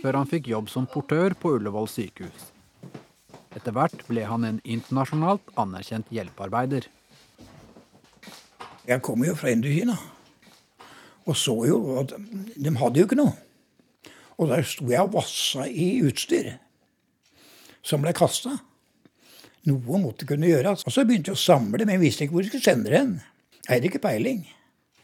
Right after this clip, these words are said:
Speaker 1: Med Arvid i spissen ble det samlet inn kassert, men fullt brukbart norsk sykehusutstyr for hundrevis av millioner kroner,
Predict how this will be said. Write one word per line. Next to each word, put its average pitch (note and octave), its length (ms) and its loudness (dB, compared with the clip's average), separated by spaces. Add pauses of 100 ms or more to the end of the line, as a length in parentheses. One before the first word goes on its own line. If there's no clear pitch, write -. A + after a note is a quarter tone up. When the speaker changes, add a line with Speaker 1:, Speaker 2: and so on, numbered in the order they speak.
(360)
Speaker 1:
Med C3 160 -2
Arvid D3 320 2
i E3 80 2
spissen B2+ 520 -2
ble B2 160 2
det B2+ 80 -4
samlet A2+ 400 0
inn A#2 120 -6
kassert, C3+ 560 -2
men B2 320 -2
fullt C3+ 320 -6
brukbart C3 560 -2
norsk A2+ 280 -4
sykehusutstyr A#2+ 1000 -4
for C#3 200 -6
hundrevis G#2+ 520 -2
av A#2 80 0
millioner A2+ 560 -2
kroner, G#2+ 480 -2